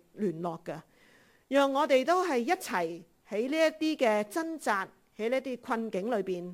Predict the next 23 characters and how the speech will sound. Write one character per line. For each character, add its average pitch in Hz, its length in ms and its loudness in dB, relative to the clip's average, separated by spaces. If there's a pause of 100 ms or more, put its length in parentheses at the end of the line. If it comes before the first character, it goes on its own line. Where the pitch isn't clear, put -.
去 190 140 -8
找 190 140 -14
緊 185 380 -12
上 165 300 -12
帝。 147 260 -12 (280)
我 190 100 -10
哋 175 100 -8
一 202 60 -4
齊 156 300 -10
低 254 260 -4
頭 156 300 -12
禱 165 280 -8
告。 143 280 -8 (3000)
喺 240 60 0
呢 294 80 2
個 302 100 2
時 208 220 -2
候 202 200 2
呢， 185 480 0
我 190 100 -2
都 294 120 4
願 226 240 4
意 202 340 4